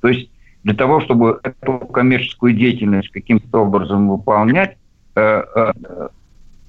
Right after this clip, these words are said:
Европейское космическое агентство построило стартовую площадку Куру в Гвиане, да, для запуска Союза, да. Это же, это же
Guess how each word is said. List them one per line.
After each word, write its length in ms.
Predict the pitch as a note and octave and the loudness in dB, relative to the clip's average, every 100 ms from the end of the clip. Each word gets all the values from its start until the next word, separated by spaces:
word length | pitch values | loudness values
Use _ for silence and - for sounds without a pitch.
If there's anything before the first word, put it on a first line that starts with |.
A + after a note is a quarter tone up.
| - - - - - - | -20 -20 -18 -18 -16 -10
Европейское 1040 | A#2 G#2 B2+ B2+ C#3+ - D#3+ B2+ A#2 C3+ | 0 4 4 4 0 0 0 0 -2 -2
космическое 680 | - C3 C3 D#3 C#3 - B2+ | 0 -2 -2 -2 -2 -2 0
агентство 480 | A#2 E3 F#3+ - F#3+ | 0 0 -4 -6 -6
построило 720 | G#2+ G#2 - C#3+ D#3 C#3+ A#2 - - - A2+ | -6 -6 -2 0 2 0 -2 -16 -20 -6 -6
стартовую 460 | - D3 D3 C#3+ C#3+ | -2 -2 -2 0 0
площадку 800 | C3+ C3+ - F#3+ F#3+ - G2 - _ - - | 2 0 2 0 -2 -6 -6 -6 _ -20 -2
Куру 420 | C3 A#2+ D#2 - F#2 | 2 2 0 -6 -8
в 40 | |
Гвиане, 460 | F2+ A#2 G#2 E2+ F2 | 0 2 2 0 -4
да, 220 | G#2 D3 | -2 -2
для 200 | A2+ A2 | 0 0
запуска 460 | B2 A#2 G#2 - | 0 -2 -8 -6
Союза, 520 | A2 A#2 B2+ G#2+ F2 G#2 | -6 0 2 2 -2 -4
да. 300 | G2+ D3+ B2 | -2 0 0
Это 280 | A2 B2+ | 0 0
же, 260 | A2 B2+ B2 - - - - - | 0 0 -2 -10 -20 -20 -12 -6
это 200 | G2 A#2 | -2 2
же 300 | A#2+ A#2+ | 2 2